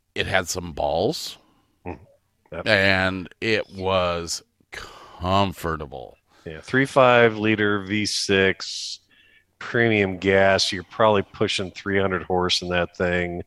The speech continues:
Speaker 2: Um, yeah, a lot of, even the base model cars have got some really nice gadgets and shit in there. So yeah, they're, they're nice cars.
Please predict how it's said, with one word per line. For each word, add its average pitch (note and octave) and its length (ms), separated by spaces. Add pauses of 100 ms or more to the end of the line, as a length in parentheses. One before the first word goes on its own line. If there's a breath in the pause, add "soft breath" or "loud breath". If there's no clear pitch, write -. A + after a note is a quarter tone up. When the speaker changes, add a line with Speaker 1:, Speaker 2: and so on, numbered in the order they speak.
(520 loud breath)
Speaker 2:
Um, F2+ 580
yeah, G#2 180
a F#2 40
lot G2+ 200
of, F#2 360
even E3 220
the A2 60
base G2 360
model G2 280
cars F2 320
have D#2+ 120
got E2+ 160
some E2 140
really E2+ 200
nice E2+ 640
gadgets E2+ 500
and D#2+ 120
shit E2 200
in D#2+ 100
there. D#2 180
So - 160
yeah, A2+ 200
they're, C3 280
they're C3 120
nice B2+ 220
cars. G2+ 420